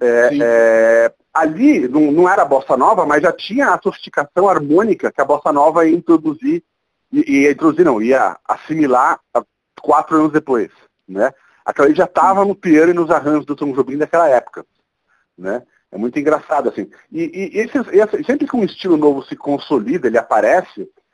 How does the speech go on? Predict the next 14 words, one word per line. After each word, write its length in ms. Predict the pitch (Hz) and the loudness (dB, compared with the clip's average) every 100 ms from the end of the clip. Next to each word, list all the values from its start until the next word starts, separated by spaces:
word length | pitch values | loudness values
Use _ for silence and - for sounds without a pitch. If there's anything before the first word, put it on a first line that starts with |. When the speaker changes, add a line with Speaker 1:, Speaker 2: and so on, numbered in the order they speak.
| _ _ | _ _
Speaker 1:
é, 140 | - 127 | -2 -2
todos 240 | 127 254 320 | 2 2 2
aque-, 200 | - 170 | 0 0
os 140 | 139 | 2
elementos 500 | 160 147 147 175 135 | 2 4 2 -2 -4
dele 200 | 113 175 | -2 0
já 80 | 185 | 0
estavam 320 | - 196 220 | 0 0 0
no 180 | 220 165 | 0 2
ar 360 | 156 165 - - - | 2 2 -2 -10 -10
nos 240 | 117 107 | -8 -4
anos 200 | 120 107 | -4 -4
anteriores, 720 | 117 - 107 104 92 80 78 | -8 -6 -6 -4 -4 -6 -10
né? 200 | 101 143 | -6 -6